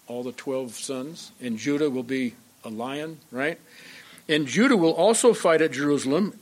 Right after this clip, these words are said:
and the wealth of all the surrounding nations will be gathered, gold, silver, and garments in great abundance. So like this plague will be the plague of the horse, the mule, the donkey, and the cattle will be.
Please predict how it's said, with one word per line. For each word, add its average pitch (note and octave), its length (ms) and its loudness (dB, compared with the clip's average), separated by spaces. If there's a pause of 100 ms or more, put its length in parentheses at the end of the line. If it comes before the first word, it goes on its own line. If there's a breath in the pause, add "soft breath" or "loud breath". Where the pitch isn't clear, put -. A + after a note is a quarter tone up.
and D#3 180 0
the C#3+ 60 4
wealth E3 380 4
of C3 160 -2
all F#3 340 2
the E3+ 100 -2
surrounding E3+ 560 2
nations E3 400 2
will D3+ 100 4
be C#3 140 2
gathered, D#3 440 4
gold, E3+ 240 4
silver, F3 300 2
and D3 80 0
garments D#3+ 360 2
in D3 60 0
great D3+ 200 2
abundance. D#3 400 0 (480 loud breath)
So - 180 2
like E3 300 2
this F3+ 200 2
plague G3+ 300 2
will D#3+ 120 2
be D3 120 2
the C#3+ 100 0
plague F3 340 2
of D3+ 80 0
the C#3+ 100 0
horse, F3+ 300 2
the D#3 120 -4
mule, F3 320 4
the C#3 100 -2
donkey, F3 460 0
and C3 240 -6
the B2+ 80 -10
cattle E3+ 380 -2
will D#3 160 -8
be. F3+ 220 -2